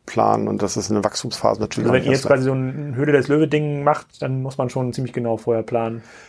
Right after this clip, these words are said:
Speaker 2: was
Speaker 1: Genau,
Speaker 2: man da produziert.
Speaker 1: genau, genau, genau. Das ist,
Speaker 2: Ah,
Speaker 1: äh,
Speaker 2: okay. Gut, also ihr habt quasi jetzt die Wiederkäufer, seht ihr schon?
Speaker 1: Genau,
Speaker 2: Äh,
Speaker 1: bei den Wiederkäufern wollte ich sagen, wir haben sozusagen Wiederkäufer einerseits, die die nächste Größe brauchen. Wir haben aber sehr oft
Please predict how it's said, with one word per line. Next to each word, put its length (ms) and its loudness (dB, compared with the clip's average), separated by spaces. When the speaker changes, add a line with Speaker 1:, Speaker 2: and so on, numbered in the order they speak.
Speaker 2:
was 120 -14
Speaker 1:
Genau, 200 2
Speaker 2:
man 60 2
da 80 -2
produziert. 260 2
Speaker 1:
genau, 180 8
genau, 260 6
genau. 280 2
Das 160 0
ist, 180 -4
Speaker 2:
Ah, 140 0
Speaker 1:
äh, 40 -6
Speaker 2:
okay. 200 -14
Gut, 160 0
also 180 2
ihr 160 0
habt 140 0
quasi 180 0
jetzt 200 -10
die 120 -14
Wiederkäufer, 720 -2
seht 260 -6
ihr 200 -8
schon? 260 -6
Speaker 1:
Genau, 220 8
Speaker 2:
Äh, 20 -4
Speaker 1:
bei 120 6
den 120 4
Wiederkäufern 460 4
wollte 100 4
ich 80 0
sagen, 200 4
wir 100 6
haben 100 0
sozusagen 300 2
Wiederkäufer 640 4
einerseits, 400 2
die 100 -4
die 120 -2
nächste 260 0
Größe 260 2
brauchen. 300 4
Wir 80 6
haben 80 2
aber 180 2
sehr 340 0
oft 280 -2